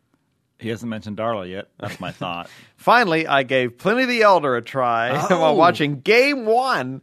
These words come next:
Speaker 2: this is a man after my heart, of the Red Wings Ducks series this weekend.
Speaker 1: Ugh.
Speaker 2: Go Wings! Boo! That's for me. And I have to admit, this is the one of the best beers I've ever tasted. Fine advice.
Speaker 1: Pliny the Elder. Oh,
Speaker 2: Yes.
Speaker 1: yeah.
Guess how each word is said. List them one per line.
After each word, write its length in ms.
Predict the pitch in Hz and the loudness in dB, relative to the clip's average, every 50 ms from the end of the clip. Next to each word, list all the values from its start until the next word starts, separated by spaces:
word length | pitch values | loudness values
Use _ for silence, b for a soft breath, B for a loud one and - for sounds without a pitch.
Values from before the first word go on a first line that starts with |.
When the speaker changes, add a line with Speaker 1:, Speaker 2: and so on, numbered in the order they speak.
| _ _ - | _ _ -18
Speaker 2:
this 180 | - 135 127 120 | -16 -14 -12 -10
is 220 | 117 113 113 117 | -8 -8 -8 -10
a 40 | 117 | -8
man 140 | 117 113 113 | -8 -6 -6
after 160 | 117 - - | -6 -6 -6
my 80 | 113 | -6
heart, 220 | 113 117 117 110 B B B 156 - | -4 -4 -4 -4 B B B -14 -12
of 120 | 127 123 | -6 -2
the 100 | 135 135 | 0 0
Red 320 | 127 131 139 156 180 185 185 | 2 4 6 6 6 6 4
Wings 320 | 175 180 175 156 147 135 | 2 0 0 0 -2 -6
Ducks 380 | 120 117 117 165 180 202 - - | -8 -2 2 4 4 4 2 -2
series 380 | - - 143 127 120 113 113 110 | -6 -6 -4 -2 -2 -2 -4 -6
this 160 | 117 107 - | -8 -8 -8
weekend. 360 | 113 113 107 - 123 123 110 | -8 -8 -6 -6 -6 -6 -2
Speaker 1:
Ugh. 60 | 110 | 2
Speaker 2:
Go 240 | - 233 285 294 285 | 4 6 6 6 6
Wings! 460 | 294 302 302 285 254 196 156 139 113 | 6 6 4 4 2 0 -4 -6 -4
Boo! 680 | 107 131 165 185 190 202 208 208 208 202 190 160 b b b b b _ | 2 4 6 8 8 8 8 8 8 8 8 6 b b b b b _
That's 140 | - - - | -20 -16 -12
for 100 | - 104 | -12 -10
me. 160 | 101 95 90 98 b b b b b b b b - | -10 -10 -12 -14 b b b b b b b b -8
And 100 | - 127 | -4 -2
I 60 | 139 | 0
have 180 | 156 180 202 - | 2 2 2 2
to 80 | - 175 | 0 -2
admit, 320 | 156 156 139 127 - _ | 0 0 0 -2 -2 _
this 160 | - 117 - | -12 -14 -14
is 100 | 117 110 | -12 -10
the 80 | 123 113 | -8 -6
one 160 | 104 110 117 | -6 -4 -4
of 80 | 110 107 | -4 -4
the 60 | 104 | -6
best 420 | 95 90 95 139 147 151 151 - _ | -8 -4 0 0 0 0 0 -6 _
beers 280 | 127 117 113 113 110 | -8 -6 -6 -6 -6
I've 180 | 113 101 95 107 | -8 -8 -8 -8
ever 180 | 110 110 117 | -8 -8 -8
tasted. 560 | 110 - - 104 98 95 - - 95 90 90 _ _ _ _ _ _ _ | -12 -14 -14 -16 -16 -16 -16 -18 -20 -20 -20 _ _ _ _ _ _ _
Fine 360 | _ _ 120 117 110 113 110 | _ _ -16 -16 -16 -16 -16
advice. 540 | 101 92 - - - - _ _ _ _ _ _ _ | -18 -20 -20 -20 -20 -20 _ _ _ _ _ _ _
Speaker 1:
Pliny 240 | - 147 151 160 170 | -8 -4 -4 -4 -4
the 180 | 175 151 151 143 | -2 -2 0 2
Elder. 400 | 147 156 156 123 113 95 - - _ | 2 2 0 -2 -4 -8 -10 -12 _
Oh, 100 | - 110 | -8 -6
Speaker 2:
Yes. 280 | 110 104 82 - - - | -6 -6 -8 -10 -14 -14
Speaker 1:
yeah. 320 | 98 98 98 92 90 85 | -12 -12 -10 -10 -12 -14